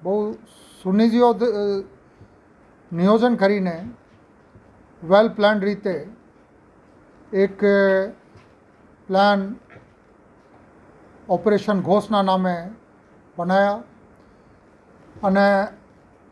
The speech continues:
જેના માટે બે પી એસ આઈ અને બીજા છ માણસોની ટીમ બિહાર ગઈ અને ત્યાં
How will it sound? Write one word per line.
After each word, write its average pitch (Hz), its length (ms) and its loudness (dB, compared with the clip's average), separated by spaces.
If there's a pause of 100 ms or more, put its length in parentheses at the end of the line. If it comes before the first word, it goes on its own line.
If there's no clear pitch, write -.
(200)
જેના 208 340 2
માટે 208 680 -2 (300)
બે 196 320 2
પી 208 280 -4
એસ 202 200 -4
આઈ 208 340 0 (180)
અને 190 180 -8
બીજા 202 600 0 (540)
છ - 120 -8
માણસોની 190 600 -2
ટીમ 185 300 -6 (680)
બિહાર 180 320 2
ગઈ 202 280 -4 (640)
અને 190 180 -4
ત્યાં 202 540 2